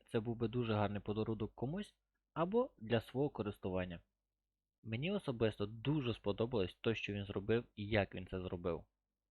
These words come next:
Дякую йому за пророблену роботу. Але я тут подумав, що ми могли би розіграти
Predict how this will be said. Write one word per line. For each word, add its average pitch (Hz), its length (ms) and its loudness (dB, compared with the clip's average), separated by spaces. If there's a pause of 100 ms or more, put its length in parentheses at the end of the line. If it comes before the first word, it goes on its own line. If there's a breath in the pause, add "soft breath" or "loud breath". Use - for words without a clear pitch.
(720)
Дякую 135 420 2
йому 104 220 0
за 101 120 0
пророблену 127 580 0
роботу. 92 380 -2 (680)
Але 110 180 6
я 113 120 6
тут - 160 -6
подумав, 190 400 -2 (540)
що - 240 0
ми 135 160 6
могли 131 260 4
би 123 120 4
розіграти 113 560 4